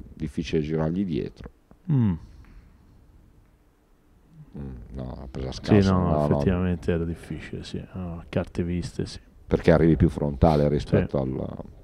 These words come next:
Speaker 1: al due sponde, via, dove, dove arrivi da, con, da un'altra
Speaker 2: Eh,
Speaker 1: angolazione.
Speaker 2: intercetta un buon pallino da quattro, questa stretta è difficile per, eh, per Foroni, credo che giocherà un pallino da quattro e un falso traversino sul largo.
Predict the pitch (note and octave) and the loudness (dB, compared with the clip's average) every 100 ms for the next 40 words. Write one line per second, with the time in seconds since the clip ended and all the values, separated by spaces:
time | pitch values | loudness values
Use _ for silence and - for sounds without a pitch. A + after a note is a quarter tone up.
0 | - - _ _ _ _ _ _ - - | -20 -20 _ _ _ _ _ _ -20 -20
1 | - - _ - D2 C#2+ D#2 C2 - E2+ | -20 -20 _ -4 -2 2 4 4 4 4
2 | D2+ C2+ C#2 C#2 C2 B1+ C2 A#1 G#1+ B1+ | 2 -2 -4 -4 -4 -6 -6 -6 -6 -6
3 | C2+ C#2+ D2 C#2 C2 C2+ C2+ C2+ C#2 G2+ | -4 -4 -4 -4 -8 -10 -8 -8 -6 -2
4 | B2 G#2 C2+ - G#2+ - G#2+ G2 A#2+ B2 | -2 0 -2 0 0 2 2 4 2 2
5 | A2 G#2 G#2+ A2 - G#2+ - F2+ E2+ - | 4 4 4 0 0 0 0 -2 -4 -6
6 | - G2+ F2+ F2 F2 E2+ - F2+ - F2 | -6 -4 -4 -6 -8 -12 -8 -8 -6 -6
7 | E2 - F2 E2+ E2+ E2+ - F#2 - G#2 | -6 -4 -4 -4 -6 -8 -6 -6 -2 0
8 | F#2+ F2 D#2+ F#2 E2 E2+ E2+ E2 F2+ E2+ | 2 0 -4 -4 -6 -6 -4 -4 -2 -2
9 | F#2+ F2+ F2+ F2 - - F2+ F2+ - F#2+ | -2 0 0 -2 -4 -2 -2 -2 -4 -2
10 | F2 E2 - F#2+ F2 F2 F2+ F2+ F2 - | -2 -4 -2 -2 -2 -4 -2 -2 -4 -4
11 | F#2 - G2+ F#2 E2+ E2 D#2+ E2 | -4 -2 -2 -2 -2 -4 -6 -10